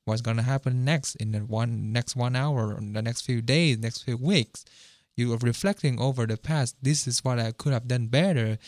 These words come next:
I shouldn't have done this. I shouldn't have done that." It start to very much intoxicate your life so that you,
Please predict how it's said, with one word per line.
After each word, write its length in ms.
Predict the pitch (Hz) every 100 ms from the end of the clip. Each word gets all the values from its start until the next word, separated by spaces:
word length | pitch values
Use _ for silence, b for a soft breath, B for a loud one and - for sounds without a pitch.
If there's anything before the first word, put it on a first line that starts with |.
| B B -
I 60 |
shouldn't 300 | 110 - 170
have 180 | 139 127
done 240 | 127 123 113
this. 340 | 147 165 123
I 200 | 113 117
shouldn't 260 | 120 151 131
have 160 | 123
done 220 | 123 117
that." 400 | 113 190 123 - - b b b b -
It 80 | 135
start 440 | - - 180 175
to 500 | - 147 143 139 127 - _
very 340 | 139 131 170 165
much 260 | 139 139 -
intoxicate 1160 | 120 117 - 139 127 - - 127 113 107 - - -
your 320 | 117 110 107
life 540 | 110 117 135 117 110
so 180 | - 117
that 280 | 117 113 123
you, 320 | 120 117 113